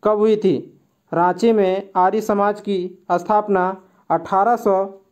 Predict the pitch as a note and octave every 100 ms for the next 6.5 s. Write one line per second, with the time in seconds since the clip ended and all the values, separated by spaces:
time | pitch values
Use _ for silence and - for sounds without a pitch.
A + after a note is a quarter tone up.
0 | - E3+ G3 F#3+ G3+ A3 A3 G3+ G3+ G3+
1 | E3 A2+ - _ _ _ _ G3 G#3 G#3
2 | G#3+ A3+ A3+ - E3 F3+ F#3 G3+ G#3+ G#3
3 | G3 F#3+ G#3 G3+ G3 G3+ G3+ G3+ G3+ F#3+
4 | G3+ G#3+ - - _ _ - E3 E3+ G#3+
5 | A#3+ G#3+ G3+ G#3+ G3+ G#3 G#3 G3 G3+ G#3+
6 | G#3 F#3+ F#3 G3+